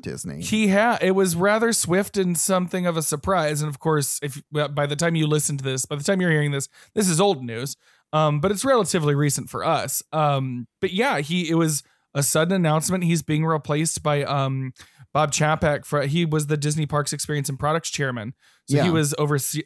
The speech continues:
Speaker 2: overseeing basically, like, consumer products and, and park experiences. And even that, like, department kind of merged together recently. Um,
Speaker 1: And it's not to say that, like, Bob Iger is going anywhere. He's gonna stay around and doing a lot of, like,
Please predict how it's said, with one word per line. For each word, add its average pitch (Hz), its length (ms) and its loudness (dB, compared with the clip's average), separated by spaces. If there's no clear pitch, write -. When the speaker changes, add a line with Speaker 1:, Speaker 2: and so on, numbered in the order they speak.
Speaker 2:
overseeing 147 420 0
basically, 135 400 -2
like, 131 300 -4
consumer 131 380 0
products 131 600 -2
and, 113 560 -6
and 143 240 0
park 135 180 0
experiences. 135 600 -4
And 135 120 -4
even 143 240 0
that, 135 320 -4
like, 143 200 -6
department 135 500 -8
kind 135 140 -6
of 135 100 -10
merged 135 320 -6
together 131 240 -4
recently. 131 580 -6
Um, 147 460 0
Speaker 1:
And 165 80 4
it's 190 140 2
not 262 160 2
to 226 100 2
say 202 180 4
that, 160 140 2
like, 123 240 0
Bob 127 160 2
Iger 117 320 2
is 104 140 -2
going 120 320 2
anywhere. 165 420 2
He's 165 320 0
gonna 160 220 2
stay 151 180 0
around 131 240 2
and 113 140 0
doing 113 300 0
a 107 60 -4
lot 107 140 -6
of, 104 80 -8
like, 104 140 -8